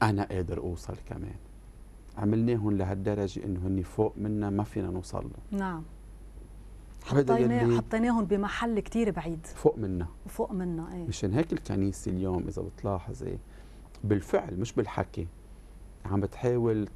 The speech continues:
Speaker 1: تتخطى هالنقطة هيدي.
Speaker 2: مم.
Speaker 1: اليوم لما بتقدس لويس وزيلي مارتان، لما بتقدس القديسة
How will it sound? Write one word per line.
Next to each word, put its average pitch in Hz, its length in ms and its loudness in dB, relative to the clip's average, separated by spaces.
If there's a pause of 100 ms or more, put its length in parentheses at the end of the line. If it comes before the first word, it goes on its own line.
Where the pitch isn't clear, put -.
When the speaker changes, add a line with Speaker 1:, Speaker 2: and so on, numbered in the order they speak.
(100)
Speaker 1:
تتخطى - 580 0
هالنقطة 87 520 -2
هيدي. 87 360 -6 (140)
Speaker 2:
مم. 190 200 -6 (640)
Speaker 1:
اليوم 95 180 4
لما 92 200 2
بتقدس 92 800 -2 (380)
لويس 98 300 0
وزيلي 92 320 2
مارتان، 90 500 -2 (420)
لما 90 200 2
بتقدس 90 580 -2
القديسة 95 440 -4